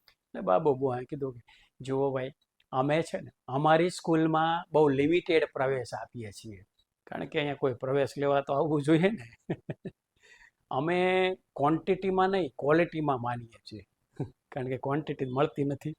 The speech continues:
<laughs> તમારી બેબીને ગેબી ગણીને કોઈ શાળાએ પ્રવેશ નથી આપ્યો એ હું જાણું છું, પણ અમે એવું કંઈ મનમાં રાખતા નથી." <laughs> બુહા સાહેબને ખબર હતી કે બીજી કોઈ સ્કૂલમાં મેળ ન પડ્યો હોય ને એવા લોકો જ અહીંયા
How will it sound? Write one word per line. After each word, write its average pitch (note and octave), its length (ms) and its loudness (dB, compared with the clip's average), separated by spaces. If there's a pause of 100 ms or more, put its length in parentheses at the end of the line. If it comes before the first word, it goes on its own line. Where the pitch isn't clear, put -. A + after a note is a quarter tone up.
(160)
<laughs> - 240 -14 (680)
તમારી F3 520 -2
બેબીને F3 720 -2 (240)
ગેબી D#3+ 360 2
ગણીને D#3+ 600 -4
કોઈ E3 200 -4
શાળાએ C#3+ 480 -2
પ્રવેશ C#3+ 360 -2 (120)
નથી C#3+ 320 -4
આપ્યો C#3 400 -4 (440)
એ C#3+ 60 2
હું D3 180 2
જાણું C3+ 400 0
છું, A#2 220 -14 (180)
પણ D#3+ 140 2
અમે F#3 360 2
એવું G3 180 4
કંઈ G3+ 180 0
મનમાં F3 420 0
રાખતા E3 440 -4
નથી." C3+ 460 -6 (200)
<laughs> - 400 -10 (420)
બુહા D#3+ 240 2
સાહેબને D#3 340 -2
ખબર E3+ 320 2
હતી D3 260 -2
કે C#3 100 -6
બીજી D3 340 -4
કોઈ E3+ 240 2
સ્કૂલમાં D#3 400 -6
મેળ D3+ 240 0
ન D#3+ 240 0
પડ્યો E3+ 180 0
હોય E3 140 0
ને B2 120 -20 (340)
એવા E3+ 180 6
લોકો E3 300 4
જ C#3+ 60 -2
અહીંયા C3+ 300 -2